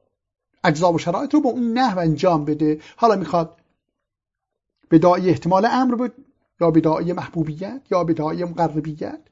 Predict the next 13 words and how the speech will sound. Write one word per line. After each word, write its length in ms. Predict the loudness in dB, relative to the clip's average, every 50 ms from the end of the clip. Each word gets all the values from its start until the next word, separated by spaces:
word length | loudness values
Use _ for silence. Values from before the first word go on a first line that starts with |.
| _ _ _ _ _
با 120 | 0 2 4
هر 140 | 4 4 4
انگیزه 400 | 2 -2 -2 -2 -2 -4 -2 -4
ای 120 | -4 -4
که 120 | -6 -8 -8
می‌خواد 380 | -6 -4 -4 -4 -4 -6 -8 _ _ _ _ _ _ _ _ _ _ _ _ _ _ _ _ -2
انجام 420 | -2 0 0 2 2 2 2 2
بده، 180 | 2 4 4 4
البته 480 | 4 4 2 0 -2 0 -2 -2 -2 -4 -10 _ _ _ _ _ _
که 100 | -2 6
بتونه 400 | 10 10 10 10 8 2 2 2
اون 240 | 2 -2 -2 0
رو 220 | 0 0 0 -2